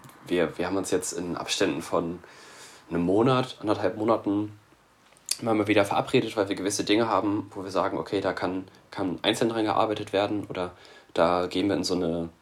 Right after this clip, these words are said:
mm, Ideensammelphase und machen unseren, unseren Topf auf, wo wir das reinschmeißen und dann gucken wir mal wieder, was dabei rauskommt. Ähm, wir haben uns jetzt innerhalb des letzten Monats zweimal getroffen, weil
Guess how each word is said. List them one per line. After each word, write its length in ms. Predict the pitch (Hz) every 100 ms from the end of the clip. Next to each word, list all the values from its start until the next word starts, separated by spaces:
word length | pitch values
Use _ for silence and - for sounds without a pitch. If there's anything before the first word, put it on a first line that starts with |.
| -
mm, 440 | 92 85 82 85 85 - _ _ _ - -
Ideensammelphase 1040 | - 95 120 117 113 117 120 123 120 120 - _ _ _ _ _ _ _ _ _ - - -
und 140 | 85
machen 200 | 95 -
unseren, 300 | 95 87 82 - -
unseren 500 | - 85 85 80 82 -
Topf 240 | - 135 -
auf, 260 | 95 -
wo 80 | 95
wir 60 | -
das 180 | -
reinschmeißen 540 | 98 110 110 98 107 92
und 200 | 82 78
dann 300 | 85 85 92 - - - -
gucken 240 | - 101
wir 80 | 98
mal 200 | 92 90
wieder, 180 | 87 87
was 140 | 80
dabei 200 | - 85
rauskommt. 520 | 82 110 - 156 175 - _ - - - - - - - -
Ähm, 400 | 98 95 98 87 - _ _ - - -
wir 180 | 95 90
haben 120 | 98
uns 160 | 95 -
jetzt 320 | 101 - -
innerhalb 380 | 90 95 92 -
des 260 | 87 -
letzten 340 | 101 - - 117
Monats 360 | 123 123 117
zweimal 260 | - 110 104
getroffen, 640 | 107 - 107 110 107 104
weil 300 | 92 85 80